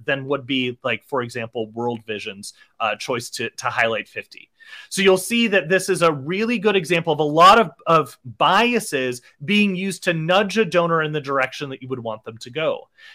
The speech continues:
Now, this is one example of many, and I'm sure that it's important that, it, well, it is important to remember that we can't go too far with behavioral science. We can't do things that, as Nikki mentioned in the introduction,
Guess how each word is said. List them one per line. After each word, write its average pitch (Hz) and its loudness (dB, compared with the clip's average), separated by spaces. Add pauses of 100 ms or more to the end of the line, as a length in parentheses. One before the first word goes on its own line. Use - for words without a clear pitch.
(100)
Now, 151 4 (320)
this 214 6
is 190 -2
one 165 4
example 180 0
of 147 -4
many, 139 -4 (200)
and 156 2
I'm 156 0
sure 208 4
that 170 4
it's 156 -4
important 175 -4 (140)
that, 147 2
it, 156 -4
well, 151 4
it 170 2
is 226 4
important 160 -2
to 160 -6
remember 139 -2 (220)
that 151 2 (240)
we 160 -2
can't 247 2
go 220 0
too 214 -4
far 127 4 (160)
with 151 -2
behavioral 135 0
science. - -12
We 135 -6
can't 190 -2
do 208 -2
things 160 -4
that, 147 2 (160)
as 139 -4
Nikki 233 0
mentioned 160 -2
in 160 -4
the 156 -6
introduction, 143 -2